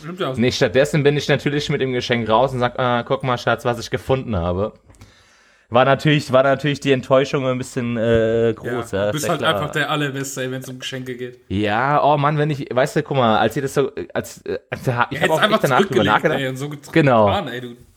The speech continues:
Speaker 2: Ja, aber dann, ja,
Speaker 1: Oh,
Speaker 2: dann
Speaker 1: guck mal, was ich
Speaker 2: schon.
Speaker 1: gefunden hab. Oh,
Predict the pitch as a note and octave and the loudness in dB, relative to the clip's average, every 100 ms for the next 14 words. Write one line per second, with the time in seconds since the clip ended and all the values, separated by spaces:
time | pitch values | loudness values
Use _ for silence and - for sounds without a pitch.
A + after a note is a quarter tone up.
0 | _ G#2+ A#2 C3+ D3+ C#3+ C3+ C3 C3+ C3 | _ -2 0 0 -2 0 0 0 -2 -4
1 | B2 - - A#2+ B2+ B2+ A#2+ D3 F3+ F#3+ | -6 -10 -8 -4 0 2 0 0 0 2
2 | G3 F3+ - C#3+ F3 G3+ E3 D#3 D3+ D#3+ | 2 2 -2 -6 -4 -4 -4 -4 -4 -4
3 | D#3 D#3 D3+ D3 D3 C#3+ | -2 -2 -4 -4 -4 -6